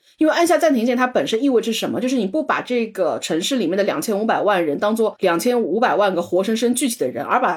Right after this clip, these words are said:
他们当作某一个巨型的系统当中的某一个部件。但是如果说我们在当下的一个特定时期，我们借用这种说法的话，那么物流、快递，这些都是城市的毛细血管，在这个系统当中，他们被要求暂停的时候，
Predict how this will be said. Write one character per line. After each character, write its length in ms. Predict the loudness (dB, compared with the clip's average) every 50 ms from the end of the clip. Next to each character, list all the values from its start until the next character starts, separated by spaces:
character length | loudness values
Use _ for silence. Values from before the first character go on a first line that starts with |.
| -6 -10
他 140 | -6 -2 0
们 140 | 0 0
当 200 | 0 0 0 2
作 100 | 0 0
某 200 | 0 0 0 0
一 120 | -2 -2 -4
个 80 | -6 -6
巨 260 | -6 -2 0 2 2
型 240 | 2 0 -2 -2 -2
的 100 | -2 -2
系 220 | -2 0 0 0
统 160 | 0 0 -2
当 140 | 0 0 0
中 80 | 0 0
的 100 | 0 0
某 220 | 0 -2 -2 -4
一 40 | -2
个 100 | -2 -4
部 220 | -2 0 0 0
件。 260 | 0 0 -2 -4 -4 _ _ _ -10 -2
但 120 | 0 2
是 80 | 4 4
如 100 | 4 4
果 160 | 4 4 2
说 140 | 4 4 2
我 40 | 2
们 140 | 2 0 0
在 100 | 0 0
当 280 | 2 2 2 2 2
下 180 | 2 2 0 0
的 80 | 0
一 60 | 0 0
个 80 | -2
特 160 | -2 -2 -2
定 100 | -2 -2
时 140 | -4 -4 -4
期， 100 | -4 -2
我 80 | -2 -2
们 120 | -2 -2 -2
借 200 | 2 2 4 4
用 160 | 4 2 0
这 120 | -2 -2
种 120 | -2 -2 -2
说 200 | -2 -2 -2 0
法 160 | -2 -4 -6
的 100 | -8 -6
话， 220 | -8 -8 -8 -8 _ _ _ _ _ 0
那 140 | 2 4 4
么 280 | 6 4 4 2 0 -6 _ _ -2
物 160 | 0 0 2
流、 280 | 2 0 -2 -4 -8 -10 -10
快 240 | -2 0 0 0 0
递， 260 | 0 -2 -4 -4 -6 _ _ -4
这 100 | 0 0
些 120 | 2 2
都 160 | 2 0 0
是 120 | 2 0 -2
城 200 | -2 -2 -4 -4
市 120 | -2 0 0
的 100 | 0 0
毛 160 | 0 -2 -4
细 100 | -4 -4
血 200 | -2 0 0 0
管， 180 | -2 -4 -10 -12 _ _ _
在 160 | 0 0 2
这 120 | 2 2 2
个 60 | 0
系 120 | 0 0
统 160 | 0 0 0 0
当 160 | 0 0 0
中， 100 | 0 0
他 140 | 0 0 0
们 160 | -2 -2 0
被 160 | 0 0 2
要 140 | 2 0 0
求 120 | 0 -2
暂 240 | -2 0 0 0 0
停 140 | -2 -4 -4
的 80 | -4
时 140 | -4 -8 -8
候， 200 | -8 -8 -10 -10